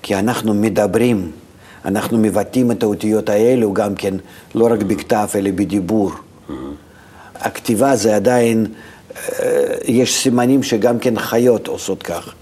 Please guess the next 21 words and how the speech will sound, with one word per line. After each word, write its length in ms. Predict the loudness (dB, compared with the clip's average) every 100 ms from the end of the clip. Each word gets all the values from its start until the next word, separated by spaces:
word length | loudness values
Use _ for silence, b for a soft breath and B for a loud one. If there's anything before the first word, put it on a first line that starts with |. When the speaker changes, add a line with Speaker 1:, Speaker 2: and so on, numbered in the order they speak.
| B B B 0
Speaker 1:
יש 180 | 2
גם 160 | 2 0
כן 160 | 0 -2
סימנים 500 | -2 0 0 -2 0
שהם 220 | 0 2
מעבירים 460 | 2 2 2 2 2
בקול. 360 | 2 4 4 2 -10 -18 -14
Speaker 2:
נכון. 320 | -12 -12 -14 B B B
Speaker 1:
אבל 320 | -4 0 0 0
אנחנו 480 | 0 0 0 0 -2
בנויים 640 | 0 0 0 0 2 2
בצורת 460 | 0 0 0 0 0
האותיות. 600 | -2 -2 -4 -6 -8 -12 -16 -20 -20 -20 B B B
זה 120 | 0
מה 100 | 2
שמעניין, 640 | 2 0 0 0 0 -2 -6 -16 B B
שיש 360 | -2 2 2 4
לנו 180 | 2 2
חמישה 380 | 2 0 2 0
כנפי 380 | 0 2 2
ריאה 420 | 4 2 0 -2